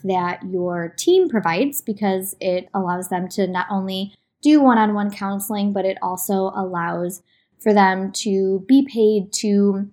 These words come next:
do presentations, to do webinars, and things outside of seeing clients to help reduce burnout. A secondary helpful thing that I've found is that it also is a benefit that you can offer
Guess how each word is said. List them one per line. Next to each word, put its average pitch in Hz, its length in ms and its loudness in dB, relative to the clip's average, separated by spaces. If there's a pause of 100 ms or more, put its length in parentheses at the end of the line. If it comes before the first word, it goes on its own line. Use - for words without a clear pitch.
(120)
do 202 280 4
presentations, 254 920 4
to 208 140 -2
do 214 220 -2
webinars, 185 640 0 (100)
and 175 500 -6 (120)
things 254 260 8
outside 180 460 0
of 170 280 -6
seeing 180 320 -2
clients 208 640 0 (480)
to 233 160 2
help 196 380 4
reduce 202 420 -2
burnout. 170 640 -4 (180)
A - 80 0
secondary 208 1200 0 (220)
helpful 269 480 2
thing 214 280 2
that 202 160 0
I've 285 240 4
found 202 420 2 (200)
is 226 220 2
that 208 400 0
it 220 180 -8
also 294 520 0 (100)
is 214 340 2 (120)
a 220 80 0
benefit 214 720 -2
that 220 180 -2
you 196 180 -2
can 214 240 -2
offer 196 640 -2